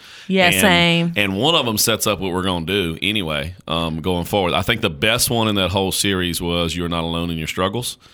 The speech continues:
Speaker 1: Yeah, that was
Speaker 2: And
Speaker 1: great.
Speaker 2: this, this per-, that particular series we just finished, um, really the idea behind it was to help people that were newer to the faith. But, but it ended up helping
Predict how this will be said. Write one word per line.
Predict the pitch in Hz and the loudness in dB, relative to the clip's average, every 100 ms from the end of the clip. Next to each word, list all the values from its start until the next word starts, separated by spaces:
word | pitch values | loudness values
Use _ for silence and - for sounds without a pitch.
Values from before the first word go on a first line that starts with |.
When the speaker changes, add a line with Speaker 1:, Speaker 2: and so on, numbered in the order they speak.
| - - | -20 -8
Speaker 1:
Yeah, | 180 160 | -2 0
that | 156 | 2
was | 107 | 2
Speaker 2:
And | 104 | 2
Speaker 1:
great. | 147 139 | 2 2
Speaker 2:
this, | 160 - - - | 2 0 -2 -4
this | 95 143 160 | -2 0 0
per-, | - 135 - | 0 -4 0
that | 120 123 | 0 0
particular | 139 131 139 156 | 0 -2 -2 0
series | - 139 139 123 | 0 2 0 0
we | 123 | -2
just | 127 - | 0 0
finished, | - 87 107 - - - - | 0 0 -2 -4 -8 -10 -2
um, | 95 90 85 82 - _ _ _ _ _ - - 107 | 0 2 0 -6 -12 _ _ _ _ _ -20 -12 -4
really | 110 165 151 107 - - _ - - | 0 2 2 0 -4 -16 _ -16 -2
the | 101 95 | 2 4
idea | 101 87 165 165 | 2 2 2 2
behind | 95 92 82 78 | 0 0 0 0
it | 82 | -2
was | 80 85 80 80 76 - - _ | -2 0 0 0 -2 -4 -8 _
to | - 90 | -2 0
help | 101 95 - - - _ _ _ _ _ _ | 2 2 0 -6 -8 _ _ _ _ _ _
people | - 113 95 | -4 -2 0
that | 85 | 0
were | 85 | 0
newer | 87 90 | 0 -2
to | 80 | -2
the | 76 | -6
faith. | 76 87 76 - - - - - - | -2 0 0 -4 -16 -20 -20 -20 -8
But, | 85 90 - 82 | -2 -2 -2 -2
but | 95 | 0
it | 95 98 | 2 2
ended | 123 98 | 2 2
up | 90 - | 0 0
helping | 92 82 76 76 | -2 -2 -4 -8